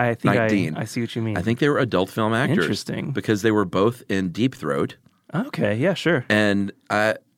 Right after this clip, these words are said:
Speaker 1: They had, like, a bunch
Speaker 2: Emily
Speaker 1: of
Speaker 2: was
Speaker 1: credits
Speaker 2: like,
Speaker 1: outside
Speaker 2: "I think
Speaker 1: that,
Speaker 2: that's
Speaker 1: or?
Speaker 2: just alleged." And I was like, "No, man, like,
Speaker 1: It's on I M D B
Speaker 2: here's a
Speaker 1: or
Speaker 2: picture
Speaker 1: whatever.
Speaker 2: of her mom."
Speaker 1: Oh,
Speaker 2: <laughs> Like,
Speaker 1: wow, wow.
Speaker 2: in Deep Throat.
Speaker 1: That's so interesting.
Speaker 2: Yeah.
Speaker 1: Yeah.
Speaker 2: But, uh, so he knew his way around the film business, even if it's,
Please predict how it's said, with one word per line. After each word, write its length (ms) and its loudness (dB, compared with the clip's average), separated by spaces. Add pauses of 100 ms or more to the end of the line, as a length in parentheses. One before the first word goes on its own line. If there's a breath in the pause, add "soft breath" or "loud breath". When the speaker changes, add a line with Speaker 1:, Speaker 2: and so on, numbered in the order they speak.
(360)
Speaker 1:
They 80 4
had, 120 8
like, 80 4
a 80 8
bunch 140 6
Speaker 2:
Emily 100 6
Speaker 1:
of 60 6
Speaker 2:
was 100 6
Speaker 1:
credits 80 6
Speaker 2:
like, 140 6
Speaker 1:
outside 320 2
Speaker 2:
"I 60 4
think 220 2
Speaker 1:
that, 80 4
Speaker 2:
that's 120 4
Speaker 1:
or? 40 4
Speaker 2:
just 200 2
alleged." 520 2
And 140 0
I 60 0
was 100 -4
like, 160 -2
"No, 320 -2
man, 300 2
like, 200 -2 (220)
Speaker 1:
It's 140 -6
on 120 2
I 100 -2
M 60 -2
D 40 -4
B 20 -4
Speaker 2:
here's 160 0
a 40 4
Speaker 1:
or 20 2
Speaker 2:
picture 140 4
Speaker 1:
whatever. 260 4
Speaker 2:
of 80 2
her 100 2
mom." 420 4
Speaker 1:
Oh, 140 6
Speaker 2:
<laughs> 60 6
Like, 40 6
Speaker 1:
wow, 400 4
wow. 260 0
Speaker 2:
in 160 2
Deep 220 0
Throat. 320 0 (200)
Speaker 1:
That's 300 -10
so 300 -4
interesting. 500 -6
Speaker 2:
Yeah. 360 6
Speaker 1:
Yeah. 240 0 (100)
Speaker 2:
But, 220 4
uh, 240 4
so 160 0
he 140 0
knew 220 2
his 200 2
way 220 6
around 540 2
the 80 -2
film 440 0
business, 420 0 (120)
even 380 0
if 100 -2
it's, 220 -2